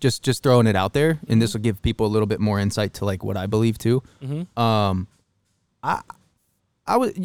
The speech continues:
Speaker 1: hearing how the books that were chosen to be put into the Bible and hearing about some of the ones that aren't in there and things like that.
Speaker 2: Yeah.
Speaker 1: It would be really interesting to, to know more about, um,
Speaker 2: Like the Book of Enoch and things like
Speaker 1: Yeah,
Speaker 2: that. Yeah,
Speaker 1: i-, i-,
Speaker 2: yeah.
Speaker 1: in, in, in finding out, you know, like, uh,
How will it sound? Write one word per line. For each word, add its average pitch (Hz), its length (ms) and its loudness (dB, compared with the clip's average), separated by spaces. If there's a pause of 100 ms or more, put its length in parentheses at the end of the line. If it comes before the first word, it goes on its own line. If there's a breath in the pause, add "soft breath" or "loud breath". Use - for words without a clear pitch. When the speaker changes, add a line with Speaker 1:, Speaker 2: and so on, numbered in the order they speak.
(520)
Speaker 1:
hearing 240 360 2
how 139 320 2
the 135 140 2
books - 640 -4 (240)
that 123 180 0
were 120 320 2
chosen 117 480 2
to 151 80 0
be 160 100 -2
put 170 200 2
into 170 180 -4
the 165 120 0
Bible 165 440 2
and 113 100 2
hearing 120 220 4
about 113 220 2
some 127 180 0
of 123 60 2
the 123 60 4
ones 120 240 2
that 95 260 -2
aren't 101 280 -6
in 151 220 -2
there 165 240 0
and 165 160 -2
things 180 180 0
like 165 200 -4
that. 165 260 -2 (140)
Speaker 2:
Yeah. 98 260 -14
Speaker 1:
It 156 60 0
would 165 120 4
be 160 100 2
really 165 340 2
interesting 131 500 -2
to, 113 380 2
to 117 100 0
know 117 220 4
more 110 400 4
about, 101 640 2
um, 95 580 -4 (320)
Speaker 2:
Like 120 80 -4
the 107 60 -2
Book 107 180 -4
of 110 60 -8
Enoch 110 420 -2
and 98 80 -8
things 104 180 -8
like 107 100 -2
Speaker 1:
Yeah, 175 340 4
Speaker 2:
that. - 40 2
Yeah, 131 60 4
Speaker 1:
i-, 131 40 6
i-, 120 40 2
Speaker 2:
yeah. 127 340 2
Speaker 1:
in, 131 180 4
in, 123 280 2
in 117 140 2
finding 127 380 2
out, 117 260 2
you 117 120 0
know, 107 200 2
like, - 420 -2
uh, - 320 -6